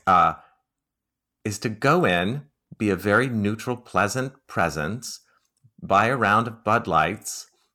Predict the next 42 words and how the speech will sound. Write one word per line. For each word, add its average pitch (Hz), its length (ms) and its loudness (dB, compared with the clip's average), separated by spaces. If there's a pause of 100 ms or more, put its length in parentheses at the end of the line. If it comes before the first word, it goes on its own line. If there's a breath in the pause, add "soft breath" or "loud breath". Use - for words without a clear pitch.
(140)
and 101 200 -2
leave 113 260 0
before 107 400 -2
eight 95 240 -2
thirty. 69 380 -8 (680 soft breath)
And 98 240 2
they'll, 110 480 4 (400 soft breath)
they'll 117 140 4
be 127 120 4
like, 127 300 2 (120)
"Well, 240 100 -2
now, 247 180 0
wasn't 240 320 -2
that 180 180 6
a 135 60 4
nice 110 340 2
guy 90 240 2
who 92 80 -2
came 87 260 -4
in?" 90 120 -6
You 131 120 0
know, 139 140 4
like, 131 200 4
they, 143 140 2
they, 147 360 0
and 143 200 2
that, 131 220 4
that 143 280 4
might 127 420 0
affect 120 400 -4
more 113 240 0
change 98 640 -4
than 87 200 -4
if 85 160 -6
I, 78 240 0 (280)
you 92 140 -8
know, 82 240 -2
had 87 260 -6
a, 80 140 -4 (160)
a, 76 220 -4 (760 soft breath)
a, 76 240 -4 (100)
a, 76 200 -4